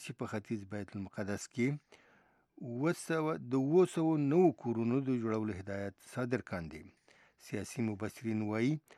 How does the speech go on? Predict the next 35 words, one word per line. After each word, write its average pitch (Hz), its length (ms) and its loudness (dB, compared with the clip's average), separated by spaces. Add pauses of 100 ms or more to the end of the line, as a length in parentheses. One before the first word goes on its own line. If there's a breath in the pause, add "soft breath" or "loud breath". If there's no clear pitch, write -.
(180 soft breath)
چې - 160 -6
د - 100 2
اسرائیلو 147 380 0 (120)
دغه 147 200 4
اقدام 117 320 2 (100)
ممکن 131 340 0
په 123 140 -4
منځني 107 400 0
ختیځ 110 360 -4
کې 123 120 -4
د 107 60 0 (100)
سولې 127 300 0
دپاره 104 380 0 (580 loud breath)
د 117 40 0 (140)
امرک-، 107 380 -4 (160)
د - 20 -2 (120)
امریکا 110 320 0
د 113 80 2 (100)
استازي 120 460 -2 (100)
جیرارډ 107 320 -2 (120)
کوشنر 127 440 -2 (140)
هڅې 123 300 -6
د 117 120 -2
مشکلاتو 101 480 -6
سره 92 240 -10
مخامخ 120 340 -2 (100)
کړي. - 180 -14 (1080 loud breath)
د 123 120 -2 (240)
اسرائیلو 180 400 6 (160)
د - 20 2 (120)
صدر 123 220 -2
اعظم 131 240 2 (100)
بنجامین 120 460 2
نتانیاهو 107 540 0 (100)
دفتر 131 360 2